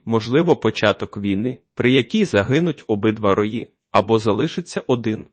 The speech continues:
але дуже слабкий, якому буде не до медозбору. Вулик для двохматочного змісту. Для такого способу утримання бджіл необхідний великий вулик.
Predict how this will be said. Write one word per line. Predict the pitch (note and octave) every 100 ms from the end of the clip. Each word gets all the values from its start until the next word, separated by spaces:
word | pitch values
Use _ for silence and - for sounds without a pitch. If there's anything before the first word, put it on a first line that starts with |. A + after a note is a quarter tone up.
| _
але | A2 G#2+
дуже | G#2+ C#3+ D3
слабкий, | C#3+ - C#3+ - D#3 B2+ - _ -
якому | D3 D3 D#3+ F3+ C#3+
буде | A2+ A2 A2+
не | C3
до | E3 F3+
медозбору. | E3 D3 B2 G2+ G2 F2+ E2+ _ -
Вулик | B2 A#2 A2
для | A2 A2
двохматочного | G#2+ A2+ - A2+ B2 B2 - G#2+ G#2+
змісту. | G2+ G#2 B2+ - - F#3 D#3+
Для | B2 A2+
такого | A#2 - A2+ A2+
способу | - - F#3+ - E3
утримання | C#3+ B2 C3+ A#2+ A2+ G#2 G2+
бджіл | E2+ A#2+ B2+ C3
необхідний | A#2+ A2 - A#2 G#2+ G#2+
великий | G2+ A#2 A2+ -
вулик. | G#2 A2+ A#2 F2+ -